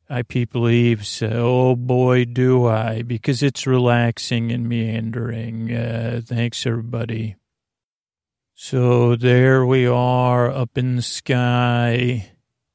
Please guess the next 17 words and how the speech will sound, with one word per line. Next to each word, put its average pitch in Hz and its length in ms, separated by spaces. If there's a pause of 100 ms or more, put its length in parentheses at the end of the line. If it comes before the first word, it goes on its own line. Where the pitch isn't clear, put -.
(500)
And, 117 640
uh, 113 60
yeah, 113 240
we're, 120 260
we're 135 220
peeping 123 720
leaves. 120 460
We've 123 180
done 170 220
it 160 80
before. 135 560
It's - 180
been 147 220
a 147 40
few 143 340
years. 127 1080
Uh, 123 400